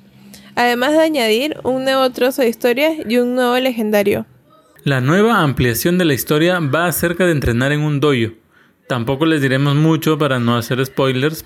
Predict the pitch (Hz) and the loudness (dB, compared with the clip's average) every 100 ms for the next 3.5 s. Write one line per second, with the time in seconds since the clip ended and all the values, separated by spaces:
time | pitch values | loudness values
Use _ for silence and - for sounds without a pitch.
0 | - 190 208 196 170 180 190 185 185 170 | -2 0 2 2 2 0 2 2 2 2
1 | 170 170 196 190 147 - 135 139 160 160 | 0 0 2 0 -2 -2 0 0 -2 -4
2 | 131 123 123 127 135 120 123 139 156 131 | -4 -2 -2 0 0 0 0 0 -2 -2
3 | 123 110 - 123 | -2 -4 -2 -4